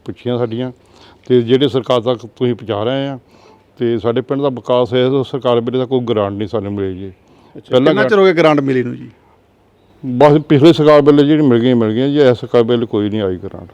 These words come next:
Speaker 2: ਪਰ ਆਮ ਆਦਮੀ ਪਾਰਟੀ ਵੱਲੋਂ ਤਾਂ ਕਿਹਾ ਜਾ ਰਿਹਾ ਸੀ ਵਿਕਾਸ ਨੂੰ ਲੈ ਕੇ ਬਹੁਤ ਹੀ ਗੰਭੀਰ ਆ ਤੇ ਹਰ ਪਿੰਡ ਪੱਧਰ ਤੱਕ ਵੀ ਅਸੀਂ ਵਿਕਾਸ ਦੀ ਚਰਚਾ ਵ-, ਦੇ ਜਿਹੜੇ ਵੀ ਉਹਨਾਂ ਦੀਆਂ ਖਬਰਾਂ ਵੀ ਨਿੱਤ ਚੱਲਦੀਆਂ ਰਹਿੰਦੀਆਂ ਨੇ।
Speaker 1: ਬਸ ਚਰਚਾ ਹੀ ਆ ਜੀ, ਹੋਰ ਕੋਈ ਨਹੀਂ ਗਾ ਜੀ,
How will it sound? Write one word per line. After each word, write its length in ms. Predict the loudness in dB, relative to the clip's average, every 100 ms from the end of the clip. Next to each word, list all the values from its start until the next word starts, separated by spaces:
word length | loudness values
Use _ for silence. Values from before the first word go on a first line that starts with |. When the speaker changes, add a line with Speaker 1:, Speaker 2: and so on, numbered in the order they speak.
| -12
Speaker 2:
ਪਰ 140 | -12 -8
ਆਮ 200 | -4 0
ਆਦਮੀ 160 | 0
ਪਾਰਟੀ 340 | 0 0 0 0
ਵੱਲੋਂ 220 | 0 0
ਤਾਂ 80 | -2
ਕਿਹਾ 160 | -2
ਜਾ 120 | 0 2
ਰਿਹਾ 120 | 0
ਸੀ 100 | -2
ਵਿਕਾਸ 500 | -4 -2 0 0 0
ਨੂੰ 180 | 0 0
ਲੈ 200 | 0 0
ਕੇ 320 | 2 2 2
ਬਹੁਤ 360 | 0 -4 -2
ਹੀ 160 | 0 0
ਗੰਭੀਰ 420 | -2 -4 -2 -4
ਆ 180 | -4 -6 -12 _ _ 2
ਤੇ 240 | 4 4
ਹਰ 420 | 2 2 2 2 0
ਪਿੰਡ 160 | 0 0
ਪੱਧਰ 340 | -2 -2 0
ਤੱਕ 260 | 0 -2 0
ਵੀ 160 | 0
ਅਸੀਂ 240 | 0 0 0
ਵਿਕਾਸ 440 | -2 0 0 0 0 0 0 -2
ਦੀ 100 | -4
ਚਰਚਾ 440 | -4 -4 -2 -2
ਵ-, 140 | -2
ਦੇ 200 | -2 -2
ਜਿਹੜੇ 240 | -2 -2 0
ਵੀ 240 | 0 -2
ਉਹਨਾਂ 220 | -4 -4
ਦੀਆਂ 160 | -4 -4
ਖਬਰਾਂ 280 | -6 -6 -4
ਵੀ 200 | -4 -6 -10 _ -6
ਨਿੱਤ 160 | -6 -4
ਚੱਲਦੀਆਂ 380 | -2 -2 0 -2
ਰਹਿੰਦੀਆਂ 300 | -4 -8 -14
ਨੇ। 60 | -20 -2
Speaker 1:
ਬਸ 120 | -2 2
ਚਰਚਾ 380 | 2 2 4
ਹੀ 100 | 6
ਆ 220 | 6 4 0
ਜੀ, 140 | -4 -10 _ _ _ _ 0
ਹੋਰ 140 | 0
ਕੋਈ 220 | 4 2 4
ਨਹੀਂ 120 | 2
ਗਾ 160 | 0
ਜੀ, 160 | -2